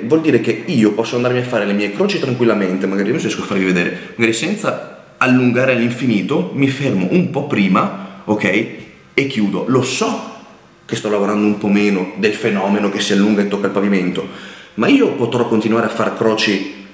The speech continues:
per mesi, senza bisogno di staccare. Chi invece va a ricercare questa extra,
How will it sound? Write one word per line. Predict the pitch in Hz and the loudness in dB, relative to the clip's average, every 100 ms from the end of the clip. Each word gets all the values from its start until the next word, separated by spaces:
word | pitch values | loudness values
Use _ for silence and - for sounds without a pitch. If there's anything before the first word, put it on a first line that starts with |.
| - | 0
per | 104 | 0
mesi, | 95 98 95 85 - - - - - - - | 2 0 0 -4 -10 -12 -20 -20 -20 -20 -20
senza | - - 143 127 123 | -8 0 2 2 0
bisogno | 104 113 | 2 2
di | 104 104 | 2 0
staccare. | - - - 87 87 85 - - - - - - - _ _ - - | -4 -6 -2 -2 -2 -6 -10 -18 -20 -20 -20 -20 -20 _ _ -20 -14
Chi | - 170 | -2 2
invece | 123 107 117 107 87 80 - - - | 4 4 4 2 -2 -8 -10 -6 -4
va | 104 | 0
a | 110 | 0
ricercare | 107 113 - 104 92 | 2 0 2 0 2
questa | 104 - 95 - - | -2 -2 -4 -4 -10
extra, | - 120 120 - 107 | -4 -2 -2 -4 -2